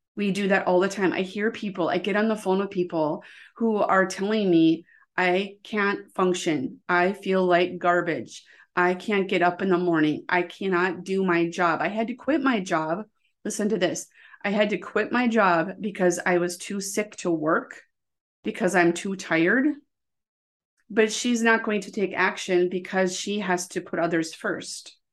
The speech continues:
She's not going to work to get herself better because she thinks that she should not be the priority in the situation. She had to quit work because she felt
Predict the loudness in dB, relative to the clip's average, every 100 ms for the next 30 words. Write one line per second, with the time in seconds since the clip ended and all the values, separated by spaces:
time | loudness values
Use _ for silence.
0 | _ _ _ -8 -4 0 0 2 2 2
1 | 0 -4 -4 -6 -12 _ -8 0 0 -2
2 | -6 -2 0 0 -4 -6 -4 -4 0 2
3 | 2 0 -4 -4 -4 -4 -2 0 0 0
4 | 2 4 2 -4 -12 -16 _ -20 -4 0
5 | 0 -2 0 0 0 0 0 2 0 0
6 | -2 -2 -2 0 2 2 4 2 0 -2
7 | -6 0 0 0 -8 -8 -20 0 4 6
8 | 4 2 0 2 0 2 2 0 -8 -20
9 | _ _ _ _ -2 2 2 2 -2 -4
10 | -2 0 0 -2